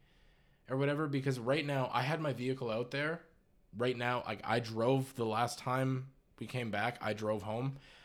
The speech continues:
So it's only his truck out there. So I had to take my boss's truck back to where he picked me up the day before, after work. And, I mean, I didn't pay for gas. Like,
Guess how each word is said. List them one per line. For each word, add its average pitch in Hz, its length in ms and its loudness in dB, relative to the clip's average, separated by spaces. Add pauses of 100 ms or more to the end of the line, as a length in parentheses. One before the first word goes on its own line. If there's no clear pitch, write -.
(120)
So 117 140 -4
it's 110 180 -4
only 135 240 4
his 123 180 -2
truck 120 260 -2
out 131 120 0
there. 135 120 2
So 131 160 -2
I 113 60 0
had 131 140 0
to 131 40 -4
take 131 220 -4
my 123 120 -2
boss's 123 500 0
truck - 400 -2 (320)
back 139 400 -4
to 151 100 -2
where 139 220 2
he 123 140 -4
picked 135 260 -4
me 127 120 -2
up 120 220 -4
the 110 80 -6
day 110 340 -2
before, 113 540 -2 (540)
after 160 400 2
work. 131 460 -2 (1400)
And, 117 220 -6
I 110 80 -6
mean, 113 140 -6
I 107 80 -4
didn't 120 200 -6
pay 107 120 -8
for 90 120 -10
gas. 92 460 -6
Like, 82 120 -14